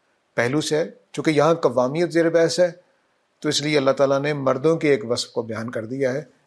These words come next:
اگر یہاں پہ ماں زیر بحث ہوتی،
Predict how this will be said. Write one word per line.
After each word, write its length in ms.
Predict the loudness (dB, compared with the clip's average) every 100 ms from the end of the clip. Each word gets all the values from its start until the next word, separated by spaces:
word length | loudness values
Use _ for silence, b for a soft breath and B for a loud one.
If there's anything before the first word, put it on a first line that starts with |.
| b _
اگر 240 | -8 0 0
یہاں 320 | 2 2 0
پہ 440 | 0 0 0 -4 -8 _ _ _ _ _ _ _
ماں 320 | -6 -2 0
زیر 220 | 0 0
بحث 320 | 0 -2 -2 -10
ہوتی، 320 | -14 -18